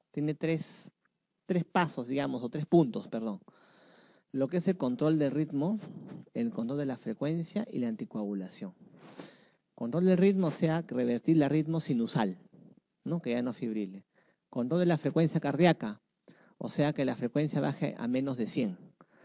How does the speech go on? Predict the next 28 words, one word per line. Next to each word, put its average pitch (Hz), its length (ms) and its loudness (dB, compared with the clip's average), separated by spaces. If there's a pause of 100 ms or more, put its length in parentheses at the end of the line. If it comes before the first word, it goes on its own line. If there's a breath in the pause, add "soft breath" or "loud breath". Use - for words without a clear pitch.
(500 loud breath)
De 127 100 2
ahí 135 60 6
viene 156 180 4
el 143 80 -2
término 160 420 4
fibrilación 127 540 0
auricular 143 500 0
con 139 160 -2
respuesta 131 380 -4
ventricular 123 640 -2 (160)
alta. 107 500 0 (520 soft breath)
Es 123 100 -8
cuando 139 240 -2
la 131 80 -4
frecuencia 127 400 -4
cardíaca 135 320 -2
es 123 80 -6
más 120 160 -4
de 110 100 -2
cien. 107 220 -6 (880 loud breath)
Y - 80 -6
la 113 120 -4
fibrilación 117 480 -2
auricular 156 480 2
con 147 120 -2
respuesta 131 300 -4
ventricular 127 500 -2
controlada, 131 600 0